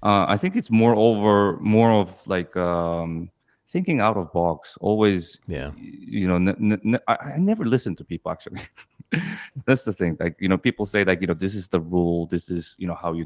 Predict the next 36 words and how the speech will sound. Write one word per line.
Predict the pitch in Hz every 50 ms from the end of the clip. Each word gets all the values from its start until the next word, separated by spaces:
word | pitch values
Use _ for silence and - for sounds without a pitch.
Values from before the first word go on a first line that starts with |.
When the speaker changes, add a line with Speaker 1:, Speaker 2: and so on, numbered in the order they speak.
| 73
Speaker 1:
do | - 85 82 82 82
it." | 82 80 80 82 82 _ _ -
I | 113 131
always | 131 139 135 117 110 104 90 78 - - _ _ _ _ _ _ _ _ _ _ _ _ _ -
am | 92 92 90 87
skeptical. | 85 - - 101 85 - - - - _ _ - - - _ _ _ _
Speaker 2:
Yeah, | - 85 80 -
I | -
can | - - 87
feel | - - 98
it. | 98
Speaker 1:
And, | 98 98 95 95 98 92 95
uh, | 98 95 95 95 95 92 90 87 80 - - _ _ -
that's, | 165 180 180 180 - - - - - - - - - _ _ _ -
that | 175 170 196
was | 208 190 165 139 - - _ _ _ _
thanks | - 127 127 135 139 - -
to | - 151
my | 120 101 92 90
genes | 80 80 - 87 90 104 117 127 151 165 -
and | 135 117 -
also | - 101 107 107 - 117 107
the | 92 90 95 85
education | 80 92 95 95 - - 87 90 90 87 - 101 90 87 85 82 78 - -
at | - 87 80 78 -
U | 95 90
double | 87 - - - 82
C, | - - - 90 85 80
I, | 80
Speaker 2:
Yeah. | 80 - - - 85 78
Speaker 1:
I, | 80 82 - - 87 82
I | 78
believe. | 73 - 82 78 78 78 80 - _ _ _ _ _ _
Speaker 2:
Right. | _ -
Speaker 1:
Because, | 107 104 - 101 98 90 - -
uh, | - - 98 92 92 90 87 -